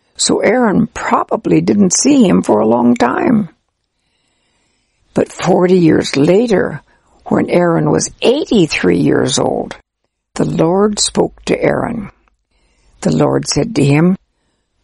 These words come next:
"Go out into the wilderness and meet Moses." So Aaron went out a long way into the wilderness and met his brother Moses, who was then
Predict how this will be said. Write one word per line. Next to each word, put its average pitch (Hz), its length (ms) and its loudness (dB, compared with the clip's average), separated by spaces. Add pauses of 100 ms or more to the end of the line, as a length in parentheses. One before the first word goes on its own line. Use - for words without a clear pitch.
"Go 165 200 2
out 175 260 0
into 175 260 2
the 175 100 4
wilderness 170 840 0
and 151 180 2
meet 151 220 2
Moses." 151 680 0 (1800)
So - 320 0
Aaron 185 480 4
went 214 160 2
out 180 260 0
a 180 160 2
long 185 800 2
way 170 240 2
into 165 400 2
the 180 140 2
wilderness 156 720 0 (380)
and 139 200 0
met - 220 -2
his 185 160 -2
brother 156 360 0
Moses, 147 640 0 (340)
who 98 100 0
was 147 240 2
then 139 320 -2